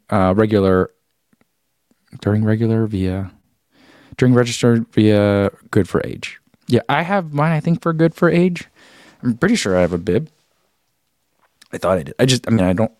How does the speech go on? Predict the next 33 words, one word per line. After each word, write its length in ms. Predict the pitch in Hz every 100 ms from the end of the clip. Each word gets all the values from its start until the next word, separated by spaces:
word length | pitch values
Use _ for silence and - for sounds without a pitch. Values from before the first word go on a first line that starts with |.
| -
specifically 500 | - 101 98 98 95
remember 240 | 90 87 80
seeing 200 | 98 113
it, 80 |
but 100 | 98
I 60 | 82
thought, 260 | - 82 -
I 60 | 107
just 120 | 98
in 80 | 90
my 80 | 87
mind 320 | 85 80 78
remember 260 | 87 82 85
having 340 | 95 101 123
it. 140 | 131 - - - - - - _ -
Um, 440 | 113 120 117 113 113
yeah, 160 | 156 151
I 60 |
think 160 | 139 190
a 20 |
lot 140 | 151 160
of 60 |
people 160 | 175 165
got 100 | 156
notifications 600 | 156 143 135 147 160 147
today. 180 | 180 175
You 140 | 160
know 60 | 190
what's 120 | 202
been 160 | 180 131
great 300 | 131 139 127
about 260 | 123 123
today? 320 | - 107 107